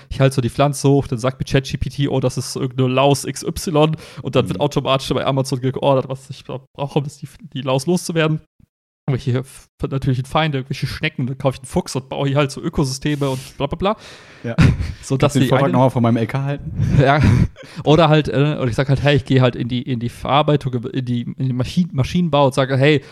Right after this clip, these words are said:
Speaker 1: wir brauchen jetzt nicht mehr bei der Firma so zwanzig Prozent der Belegschaft, die irgendwelche Excel-Tabellen machen. Die können jetzt auch Maschinen designen und so und werden halt plötzlich
Speaker 2: Ja.
Speaker 1: in diese Richtung so weitergebildet.“ Ähm,
Speaker 2: Mhm.
Speaker 1: ich glaub, nämlich da ist halt nämlich interessant, weil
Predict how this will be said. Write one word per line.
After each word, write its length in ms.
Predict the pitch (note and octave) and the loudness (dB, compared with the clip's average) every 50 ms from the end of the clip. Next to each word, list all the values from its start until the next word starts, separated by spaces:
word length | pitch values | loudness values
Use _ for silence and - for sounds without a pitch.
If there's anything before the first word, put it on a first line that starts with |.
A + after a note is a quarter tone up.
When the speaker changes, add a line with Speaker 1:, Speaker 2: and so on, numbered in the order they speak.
| - - - | -20 -20 -14
Speaker 1:
wir 80 | - A#2+ | -4 0
brauchen 260 | C3+ C#3+ E3+ - D#3+ | 2 2 4 4 4
jetzt 200 | C3 B2 - - | 2 2 2 0
nicht 120 | C3 - | 0 2
mehr 160 | C#3+ C3 B2 | 2 2 2
bei 120 | A#2 B2 B2 | 2 2 2
der 100 | A#2 B2 | 0 0
Firma 380 | - - C#3 B2+ C3 B2+ B2 | 0 0 2 2 4 2 2
so 280 | A2+ - B2 A#2+ A#2 - _ _ _ _ | 0 0 -2 -2 -2 -4 _ _ _ _
zwanzig 260 | - - C#3 C#3 C3+ - | -2 0 0 0 0 -2
Prozent 220 | - C#3 - C3+ | -4 -2 0 0
der 80 | B2 A2+ | 0 0
Belegschaft, 400 | A#2+ A#2 C#3 C3+ - C#3 C3 - | 0 0 -2 -2 -2 -6 -6 -4
die 60 | C3 | -6
irgendwelche 260 | A#2+ A2 D3+ - - | -6 -6 -6 -6 -6
Excel-Tabellen 460 | - - - D3+ C3 B2+ B2 B2 A#2+ | -4 -2 -2 -2 -2 -2 -2 -2 -4
machen. 180 | B2 - D3 D3+ - _ _ _ | -4 -6 -6 -8 -8 _ _ _
Die 40 | - | -4
können 140 | - C#3+ C3 | 0 0 0
jetzt 160 | B2+ B2 - | 0 -2 -4
auch 200 | - B2+ - - - - _ _ _ _ _ _ - | -6 -6 -8 -10 -20 -20 _ _ _ _ _ _ -8
Maschinen 260 | C3 - F#3+ G3+ G3 | -6 -2 -2 0 0
designen 380 | C#3 A#2+ F#2+ B2 G#2 A2 A2+ A#2+ | 0 0 0 -2 -2 -2 -2 -6
und 80 | - | -6
so 140 | - B2+ B2 | -6 -6 -6
und 80 | A#2+ A2+ | -4 -4
werden 160 | B2 B2 B2+ | -4 -2 -2
halt 100 | B2 - | -4 -6
plötzlich 240 | - - F#2+ F#2+ - | -8 -12 -12 -12 -10
Speaker 2:
Ja. 40 | |
Speaker 1:
in 20 | B2 | -8
diese 180 | C3 E3+ F3 | -6 -4 -4
Richtung 300 | C#3+ E3 - - A2+ G#2 - | -4 -4 -4 -6 -6 -6 -8
so 160 | C#3+ - - - - | -16 -16 -16 -12 -8
weitergebildet.“ 840 | - - D#2 C#3 - A#2+ - C3+ C3+ C3 B2+ C3+ C3 C3 F3+ - _ - - - - - - - - | -6 -4 -2 -2 -4 -4 -6 -8 -6 -4 -2 -2 -2 -4 -6 -10 _ -20 -20 -20 -20 -20 -12 -2 2
Ähm, 240 | B2+ B2+ B2+ B2+ B2+ | 4 6 6 6 4
Speaker 2:
Mhm. 340 | B2 G#2 F#2 G2+ A2 - _ _ _ _ _ _ - | 2 0 -2 -8 -12 -14 _ _ _ _ _ _ -18
Speaker 1:
ich 80 | - | -8
glaub, 240 | - - - - - | -4 -4 -4 0 0
nämlich 160 | C#3+ C3+ A#2+ | 0 2 2
da 200 | - D3+ C#3+ D3+ | 4 4 4 4
ist 120 | D3 - - | 2 2 0
halt 160 | C#3 B2+ - | 0 0 0
nämlich 300 | C3 B2 A#2 A2+ - - | -2 -4 -4 -2 0 -2
interessant, 580 | C#3 C3+ - - C#3 B2+ - - C#3 C#3 C3 - | -2 -2 -2 -6 -6 -4 0 0 0 0 2 2
weil 160 | C3 B2+ | 2 2